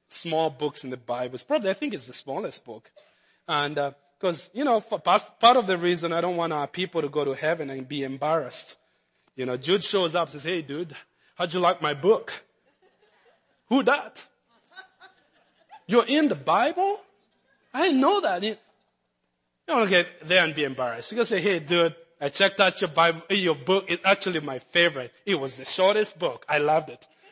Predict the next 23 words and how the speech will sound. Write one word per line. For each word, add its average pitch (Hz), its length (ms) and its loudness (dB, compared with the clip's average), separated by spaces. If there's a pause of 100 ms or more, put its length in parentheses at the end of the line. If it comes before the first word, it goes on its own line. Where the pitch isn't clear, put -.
(480)
You 208 160 6
know, 202 180 6 (120)
so, 226 280 6 (3000)
but 208 200 0
chapter 294 420 2
one 214 560 0 (300)
of 170 280 0
book 180 320 2
of 170 200 -4
Ju-, 180 160 -2
the 165 340 -6
book 214 220 -4
of 196 120 -2
Jude 160 400 -4
says 143 300 -6
this. - 280 -20 (1200)
It 208 80 0
says, 170 280 0
"This 302 280 -2
letter 180 520 0 (540)
is 180 180 -4
from 190 300 -2
Jude, 139 400 -4